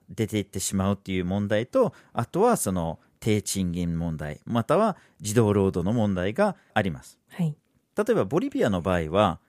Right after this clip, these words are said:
Speaker 1: 実は世界最大の埋蔵量があるというふうに言われてるんですけれども、実はあんまり開発されてないんですね。
Speaker 2: うん。
Speaker 1: まだあんまり輸出されてないんですね。
Speaker 2: うん。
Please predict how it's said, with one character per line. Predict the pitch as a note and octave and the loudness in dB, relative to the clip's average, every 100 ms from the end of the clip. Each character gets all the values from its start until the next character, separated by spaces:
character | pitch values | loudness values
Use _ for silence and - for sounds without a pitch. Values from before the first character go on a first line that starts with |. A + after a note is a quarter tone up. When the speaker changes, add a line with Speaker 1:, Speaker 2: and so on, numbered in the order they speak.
| _ _ | _ _
Speaker 1:
実 | - A3 C4 | -12 -4 0
は | B3+ | 0
世 | - D#3+ | 0 -2
界 | - F3+ | 2 2
最 | E3+ A3 G#3+ | 2 0 2
大 | F3 B2 G2+ | 2 0 0
の | E3 D#3+ - | 0 0 0
埋 | A2+ C#3+ | 4 4
蔵 | C#3+ D3+ | 6 4
量 | A#2+ | 4
が | E2+ G2 | 2 0
あ | |
る | A#2+ | 0
と | - E2+ - - | -2 -4 -6 -6
い | - | -2
う | |
ふ | D#3 | 0
う | |
に | D3 | 0
言 | A#2 | 2
わ | D#3 | 2
れ | G3+ | 2
て | D#3 | 0
る | A2+ | -2
ん | |
で | E2+ | -4
す | - | -8
け | F2 | -8
れ | |
ど | E2 | -2
も、 | F#2+ A2 - - _ _ | 2 2 0 -10 _ _
実 | - - - | -12 -4 -2
は | - | 0
あ | |
ん | B2+ | 0
ま | G#3 | 0
り | A#3+ | -2
開 | - A3 | -4 -4
発 | G3 G#3 | -4 -6
さ | - G3+ | -4 -4
れ | F#3 | -4
て | F2 | -6
な | F2+ | -6
い | |
ん | D2+ | -6
で | |
す | - | -4
ね。 | A#2+ | 0
Speaker 2:
う | |
ん。 | |
Speaker 1:
ま | - | 4
だ | A#2+ | 4
あ | A#2+ | 4
ん | |
ま | D3+ | 2
り | D3+ | 0
輸 | |
出 | F#3+ - C#3+ | -2 -2 -6
さ | - | -4
れ | G#3+ | -4
て | - | -2
な | F#2 | -4
い | D2+ | -4
ん | |
で | - | -8
す | |
ね。 | D3+ | -6
Speaker 2:
う | F3 | -4
ん。 | D3+ | -6